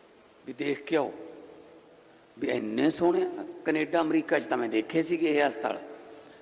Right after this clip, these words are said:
ਜੋ ਫੈਸਿਲਿਟੀਆਂ, ਜੋ ਮਸ਼ੀਨਾਂ, ਡਾਕਟਰ ਸਾਹਿਬ। ਇੱਕ ਤਾਂ ਸਾਡੇ ਦੋਨੇ ਹੀ ਡਾਕਟਰ ਨੇ ਨਾ, ਆਹ ਵੀ ਡਾਕਟਰ ਹੈ, ਉੱਧਰੋਂ ਉਹ ਵੀ ਡਾਕਟਰ ਹੈ।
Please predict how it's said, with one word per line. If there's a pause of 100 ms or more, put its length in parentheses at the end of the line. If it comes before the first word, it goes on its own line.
(180)
ਜੋ
ਫੈਸਿਲਿਟੀਆਂ,
ਜੋ
ਮਸ਼ੀਨਾਂ,
ਡਾਕਟਰ
ਸਾਹਿਬ। (1500)
ਇੱਕ
ਤਾਂ
ਸਾਡੇ
ਦੋਨੇ
ਹੀ
ਡਾਕਟਰ
ਨੇ
ਨਾ,
ਆਹ
ਵੀ
ਡਾਕਟਰ
ਹੈ, (500)
ਉੱਧਰੋਂ
ਉਹ
ਵੀ
ਡਾਕਟਰ
ਹੈ।